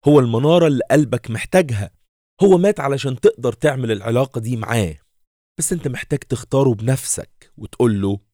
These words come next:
"يا يسوع، أنا مش هقعد على عجلة القيادة بتاعت حياتي أكتر من كده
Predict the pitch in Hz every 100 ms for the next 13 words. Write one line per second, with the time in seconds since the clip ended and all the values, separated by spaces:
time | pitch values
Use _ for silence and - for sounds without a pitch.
0 | _ _ _ _ 113 123 113 - 160 165
1 | - _ _ _ _ _ _ 170 196 170
2 | 175 - 143 160 - _ - 127 113 147
3 | 139 127 - 110 110 120 120 131 123 113
4 | 113 90 - - 110 120 117 - - 117
5 | - 113 101 107 - 147 82